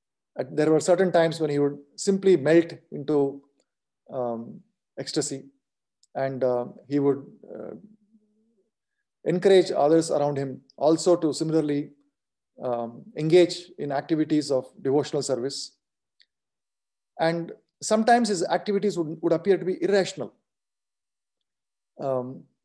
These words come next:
actually, in, as per Ayurveda, there are, um, three elements in the body. That is, um, Vayu,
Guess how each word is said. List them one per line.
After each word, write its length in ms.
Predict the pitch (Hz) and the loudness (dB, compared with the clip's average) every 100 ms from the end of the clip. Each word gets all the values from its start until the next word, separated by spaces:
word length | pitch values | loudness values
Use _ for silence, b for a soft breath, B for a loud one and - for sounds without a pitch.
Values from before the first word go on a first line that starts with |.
| _ - | _ -10
actually, 340 | 127 - 196 180 | -10 -4 0 2
in, 80 | |
as 300 | 147 117 120 | 0 -6 -8
per 120 | - 156 | -4 -2
Ayurveda, 680 | 120 143 143 131 113 113 - _ _ 220 | 0 0 2 0 -2 -4 -10 _ _ -8
there 240 | 147 147 | -2 2
are, 320 | 151 151 143 - _ _ _ _ _ _ | 2 0 -6 -18 _ _ _ _ _ _
um, 440 | - 120 113 117 - _ _ - | -10 -8 -8 -12 -20 _ _ 0
three 260 | 214 220 | 2 6
elements 580 | 165 165 139 - - - _ | 6 4 2 -4 -12 -14 _
in 60 | 131 | -10
the 80 | 123 | -6
body. 240 | 113 107 - _ _ _ _ _ _ _ _ _ _ _ _ - | -4 -6 -12 _ _ _ _ _ _ _ _ _ _ _ _ -10
That 140 | 127 | -4
is, 280 | 139 143 - - _ _ _ | -4 -6 -18 -20 _ _ _
um, 400 | - 120 113 139 _ _ | -14 -14 -14 -18 _ _
Vayu, 480 | 120 127 123 123 185 | -2 0 2 0 -6